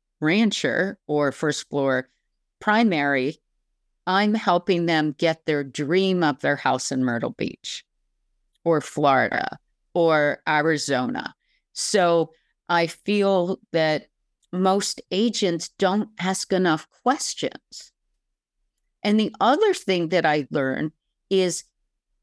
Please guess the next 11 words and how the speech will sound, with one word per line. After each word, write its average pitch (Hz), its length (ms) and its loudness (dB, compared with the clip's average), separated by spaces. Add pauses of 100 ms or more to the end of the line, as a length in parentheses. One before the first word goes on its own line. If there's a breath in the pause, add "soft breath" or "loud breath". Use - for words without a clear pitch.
if 196 340 0
someone 214 500 0
has, 180 340 -2 (120)
"Oh, 359 80 -2
do 320 100 0
you 220 80 4
have 165 140 -2
relatives 214 640 0
that - 180 -4
live 160 240 0
locally 165 960 -2